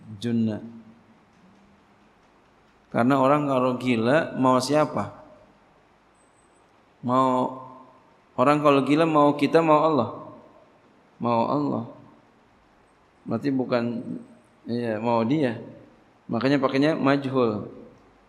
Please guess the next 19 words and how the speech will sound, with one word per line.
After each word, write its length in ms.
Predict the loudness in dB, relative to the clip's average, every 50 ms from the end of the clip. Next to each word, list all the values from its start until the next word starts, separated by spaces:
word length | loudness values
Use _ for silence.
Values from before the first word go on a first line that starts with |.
| _ _ _ _ _ _ _ _ _ _ _ _ _
Di, 320 | -12 -10 -8 -8 -8 -10 -10 -8 -4 -4
iya, 400 | -2 -2 -2 -4 -6 -6 -8 -8 -10 -12 -14 -16 -16 -14 -12 -8
dibuat 480 | -6 -4 -4 -2 -2 -2 -2 -2 -2
gila 320 | 0 0 0 2 0 0 -2 -4
gitu. 160 | -8 -8 -4 -2 -2 -2 -2 -2 -6 -8 -10 -10 -14 -20 -20 -20 -20 _
<laughs> 800 | _ _ _ _ _ _ _ _ _ _ _ _ _ _ -8 -6
Tapi 120 | -4 -2 -2
bilangnya 320 | 0 2 2 2 2 2
gila 320 | 2 2 2 2 2 2 0
aja. 320 | 0 -2 -2 -2 -4 -6 -10 -16 -20 -20 -20 -20 -20 _ _ _ _ _ _ _ _ _ _ _ _ _ _ _ -20 -20 -20 -20 -20 -20 -20 _ _ _ _ _ _
Junna. 480 | -16 -10 -8 -6 -4 -4 -6 -6 -8 -12 -16 -20 -20 -20 -20 -20 _ _ _ _ _ _ _ _ -20 -20 -20 -20 -20 -20 -20 _ _ _ _ _ _ _ _ _ _ _ _ _ _ _ _ _
Itu 240 | -6 -2 2 4 4
ada 240 | 4 4 4 4 6
beberapa 480 | 6 4 6 6 4 4 4 2 2 2
kalimat 400 | 2 2 2 2 2 0 0 0
yang 160 | 0 -2 0
seperti 400 | -2 -4 -4 -4 -4 -4 -4 -4
ini 120 | -4 -4 -4
nanti. 240 | -6 -6 -8 -10